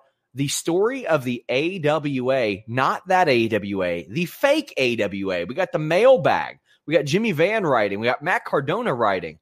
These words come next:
I've got a special edition of Making a Finisher with Rhino, where he talks about Smack, the SmackDown set getting torn down and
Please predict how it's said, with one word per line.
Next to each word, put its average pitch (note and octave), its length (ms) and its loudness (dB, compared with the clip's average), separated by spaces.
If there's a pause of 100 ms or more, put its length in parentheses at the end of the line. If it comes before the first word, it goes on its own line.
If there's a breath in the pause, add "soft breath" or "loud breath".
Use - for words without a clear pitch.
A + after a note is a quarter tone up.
(240 soft breath)
I've D3+ 140 0
got E3+ 80 4
a D3+ 60 -4
special F#3+ 420 0
edition D3+ 300 -2
of B2+ 80 -4
Making D3 320 -4
a B2 40 -6
Finisher C#3 600 -6 (240)
with A#2+ 180 -6
Rhino, F3+ 960 2 (220)
where D#3 180 2
he D3 80 0
talks E3 300 0
about D#3 300 2 (260 soft breath)
Smack, D#3 520 -2
the D3 120 -2
SmackDown F3 580 -4
set F#3 240 0
getting F3 220 -2
torn F3+ 320 -4
down F3 500 -2
and A2+ 320 -4